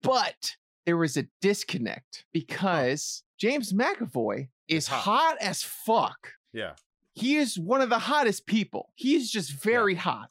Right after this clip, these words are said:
Speaker 1: okay?
Speaker 2: Yeah.
Speaker 1: And the story, for those of you who don't, who don't know, is about a man with a, a, a flaw of some kind, like his in the specifically, he has a big nose. So because of his big nose, no one will love him. People see him as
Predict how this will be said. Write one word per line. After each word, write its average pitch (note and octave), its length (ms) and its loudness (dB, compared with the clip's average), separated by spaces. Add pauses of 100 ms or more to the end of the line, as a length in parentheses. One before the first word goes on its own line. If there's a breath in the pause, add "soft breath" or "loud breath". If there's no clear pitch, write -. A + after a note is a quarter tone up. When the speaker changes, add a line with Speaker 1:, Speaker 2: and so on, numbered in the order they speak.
Speaker 1:
okay? G#3+ 480 0
Speaker 2:
Yeah. F#3 140 0
Speaker 1:
And F3+ 120 -4
the E3 80 -4
story, A#3+ 920 0
for F3 160 -6
those D#3 280 -2
of C#3 100 -12
you D3 280 -6
who D3 40 -8
don't, C#3 280 -6
who C#3+ 60 -2
don't C3+ 340 -2
know, F#3+ 480 2
is E3 160 0
about F3 400 2 (200)
a D3 100 2
man F#3+ 680 -2
with D3+ 240 0 (180)
a, C#3 240 2 (100)
a, C3 260 -2
a C3+ 80 0
flaw E3 640 0
of D#3+ 100 -4
some E3+ 200 -2
kind, E3 440 -2
like C#3 180 0
his D#3+ 340 0
in E3+ 300 2
the E3 80 -2
specifically, F#3+ 880 -2
he F#3 140 0
has E3+ 300 0
a D3 60 -2
big D3 400 -2
nose. E3 640 -2 (360 loud breath)
So F#3 120 0
because F3+ 320 -2
of F#3+ 60 -2
his D#3+ 180 -4
big F3 320 -2
nose, C4 480 2
no F#3 120 0
one D#3+ 180 0
will E3+ 200 -4
love C#4+ 360 2
him. C4 320 0
People F3+ 260 -6
see E3 220 -4
him C#3 180 -2
as A#2+ 140 -12